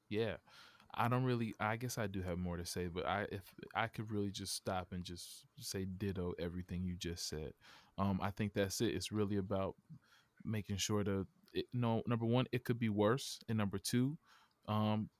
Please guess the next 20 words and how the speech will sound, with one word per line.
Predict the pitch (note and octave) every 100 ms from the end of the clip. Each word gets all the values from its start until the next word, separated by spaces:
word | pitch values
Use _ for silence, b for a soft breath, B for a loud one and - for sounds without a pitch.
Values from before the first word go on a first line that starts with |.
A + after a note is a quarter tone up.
| - - -
to | A#2+
really | A2+ B2 B2 B2 - - B2
appreciate | - C#3 - C3 B2+ - _ _ -
and | A#2
give | B2 A2+ -
thanks. | C3 C#3+ - - -
I'm | F#2+ G2
gonna | G2+
start | - G#2 E2+
with | G2 A2+
that | C3+ -
one. | G2 G2+
I'm | G2+
starting | - F#2
with | G2+
number | E2+ F2+
two, | - D3+ F2+
I | E2+
guess. | F2 G#2 - b b b -
Um, | G#2 G#2